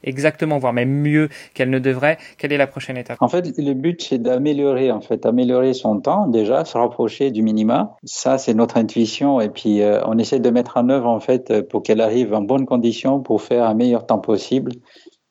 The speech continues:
Speaker 2: Euh, donc, c'est le but recherché. Donc, c'est rapprocher, euh, du, du minima. Euh, après, euh, deuxième étape, c'est, euh, en début de l'année, peut-être, si, si tout va bien, si, si on aura les moyens pour le faire, parce que c'est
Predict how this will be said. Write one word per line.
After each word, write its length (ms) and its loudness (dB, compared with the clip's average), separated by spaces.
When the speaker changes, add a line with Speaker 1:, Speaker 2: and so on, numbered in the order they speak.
Speaker 2:
Euh, 300 2
donc, 240 -2
c'est 120 2
le 80 2
but 220 -2
recherché. 640 0
Donc, 160 0
c'est 120 0
rapprocher, 720 0
euh, 180 2
du, 240 0
du 140 -4
minima. 600 0
Euh, 100 -2
après, 320 -2
euh, 180 4
deuxième 380 2
étape, 440 0
c'est, 440 2
euh, 100 2
en 420 -2
début 300 2
de 60 0
l'année, 260 2
peut-être, 340 0
si, 300 -4
si 140 -6
tout 120 0
va 120 2
bien, 360 0
si, 500 0
si 180 -4
on 140 2
aura 180 0
les 120 2
moyens 460 0
pour 120 -4
le 160 0
faire, 260 -2
parce 160 -8
que 120 -14
c'est 440 -4